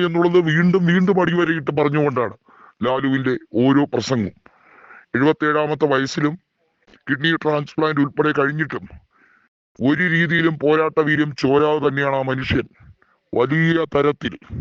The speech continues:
അവിടെ പ്രചരണവുമായി പോകുന്നത്. വൈശാലി ജില്ലയിൽ നടത്തിയ പ്രചരണം ഉൾപ്പെടെ സോഷ്യൽ മീഡിയയിൽ വൻ തരംഗമായി മാറിക്കഴിഞ്ഞിരിക്കുകയാണ്. "മോദി ആയാ ഹേ, ഗയാ ഹേ" എന്ന് പറയുന്ന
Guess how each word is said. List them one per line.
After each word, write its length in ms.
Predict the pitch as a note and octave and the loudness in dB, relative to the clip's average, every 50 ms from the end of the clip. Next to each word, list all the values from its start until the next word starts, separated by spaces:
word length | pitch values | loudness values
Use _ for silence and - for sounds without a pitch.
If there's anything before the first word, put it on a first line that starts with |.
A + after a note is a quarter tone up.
| - - - _ _ _ _ _ _ _ | -10 -12 -14 _ _ _ _ _ _ _
അവിടെ 280 | - A#2+ C3+ C#3 C#3 C#3 C3+ C3 B2 - - - | -2 -2 2 2 2 2 2 0 -2 -6 -8 -4
പ്രചരണവുമായി 720 | B2 B2 B2 B2+ D3 C3+ D3 D3 C#3 C3+ B2+ A#2+ A#2+ B2 B2 - | -2 -2 0 0 0 0 0 0 0 0 0 0 -2 -4 -6 -6
പോകുന്നത്. 400 | - A2+ A2+ A2 G#2 E2+ - - - | -4 -2 -2 -2 -4 -4 -8 -4 -2
വൈശാലി 420 | - B2 B2+ C3 C3+ C#3 C#3 C#3+ C#3 | -2 0 0 0 0 0 0 -2 -2
ജില്ലയിൽ 360 | B2+ C3+ C3+ C#3 C#3 C#3+ C3 C3+ | -2 -2 0 0 0 -2 0 0
നടത്തിയ 340 | C3+ B2+ C3 - D3 C#3 C3+ | 0 0 -2 -2 -2 -2 -2
പ്രചരണം 480 | B2+ B2 C3 B2 B2 C3+ C3 C#3 C#3 B2+ | 0 0 0 0 0 -2 -2 -2 -2 -2
ഉൾപ്പെടെ 340 | B2 B2+ - C3+ C3+ G#2+ - - _ _ _ _ - _ _ _ _ _ - _ _ | -4 -2 -4 -4 -4 -4 -8 -12 _ _ _ _ -20 _ _ _ _ _ -20 _ _
സോഷ്യൽ 340 | - A#2 - B2 - D#3 C#3+ | -2 0 0 2 2 0 0
മീഡിയയിൽ 320 | C#3+ D3 D3 C#3+ D3+ D3+ C#3+ | 0 0 0 0 0 0 0
വൻ 160 | C#3+ C#3+ C#3+ - _ - | 0 -2 -2 -4 _ -2
തരംഗമായി 600 | C3+ C3 C3+ D3+ D#3 E3 D#3+ E3+ D#3+ D#3 D3+ D3+ | 0 0 0 0 0 0 0 0 0 0 -2 -2
മാറിക്കഴിഞ്ഞിരിക്കുകയാണ്. 840 | D3 C#3+ C#3 C#3 C3+ - C#3 C3 B2+ B2 A2+ G#2+ - - F#2+ G2+ - _ _ _ _ _ _ _ _ _ _ _ _ _ _ _ _ _ _ | 0 0 0 -2 -2 -2 -2 -2 -2 -2 -4 -6 -4 -6 -6 -8 -8 _ _ _ _ _ _ _ _ _ _ _ _ _ _ _ _ _ _
"മോദി 260 | A2 C#3 E3+ F3+ F3+ F3 E3+ | 0 0 2 2 2 2 2
ആയാ 260 | D#3+ E3+ F#3 G3 F#3 F3 | 0 0 0 0 0 0
ഹേ, 200 | D#3+ E3 D#3+ D#3 D3+ C#3+ B2+ B2 - - _ _ _ _ _ _ | 0 0 0 0 -2 -4 -6 -8 -12 -20 _ _ _ _ _ _
ഗയാ 280 | - B2 C#3+ E3+ G3 G3 | -4 -2 0 2 2 0
ഹേ" 220 | F3+ D#3 D#3 D#3 D3 C#3+ A#2+ A2+ A2+ - _ _ _ _ _ - | 0 0 -2 -2 -2 -2 -6 -8 -12 -16 _ _ _ _ _ -4
എന്ന് 220 | B2+ C#3+ E3 E3 | -2 -2 0 0
പറയുന്ന 480 | D3 C#3+ C3+ C#3+ D3 D3+ D3+ D#3 D#3 | 0 0 0 0 0 -2 -2 -2 -2